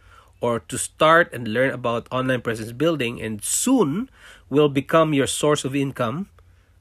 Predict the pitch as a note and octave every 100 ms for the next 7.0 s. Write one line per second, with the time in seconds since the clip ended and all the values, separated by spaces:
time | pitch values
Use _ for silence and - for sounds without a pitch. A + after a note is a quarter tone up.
0 | _ C3 D3+ C#3 D#3+ E3 - G#3+ - G2+
1 | F2 _ _ - D#3+ A3+ - _ _ _
2 | C#3 F3+ - C3 C3+ - _ _ _ B2+
3 | C#3+ G#3 B3+ C4 - - _ _ _ _
4 | _ - B2+ - D3 C#3 D#3 A3 - _
5 | _ _ _ _ - E3+ - C#3+ C#3+ -
6 | A#2+ - A2+ - F2 - - - -